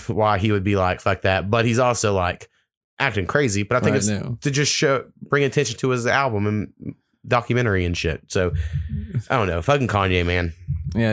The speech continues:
Speaker 2: it's a mouthful. It's a whirlwind with him. You never know what he's doing. His antics or shit. <laughs>
Speaker 1: Right. But, uh, I've, I've always, I, I've just liked him. I've enjoyed him for some reason. Uh, or I want to, I want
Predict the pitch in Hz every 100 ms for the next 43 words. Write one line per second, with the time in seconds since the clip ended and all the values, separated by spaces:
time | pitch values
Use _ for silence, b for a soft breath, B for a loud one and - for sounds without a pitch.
0 | 117 120 123 117 120 - 117 107 110 107
1 | 110 110 110 107 107 101 104 95 104 104
2 | 104 107 110 107 107 107 107 110 110 110
3 | 110 107 107 113 117 117 120 - 120 113
4 | - - 151 180 185 127 - 131 156 104
5 | 95 60 76 139 143 143 104 - _ _
6 | _ _ 127 147 151 - 139 165 196 196
7 | 185 - 123 127 120 131 151 156 165 139
8 | 98 98 107 113 117 127 107 101 - 113
9 | 113 117 98 98 B B B _ 101 98
10 | 98 - _ _ _ _ 117 120 131 147
11 | 117 110 - 107 120 120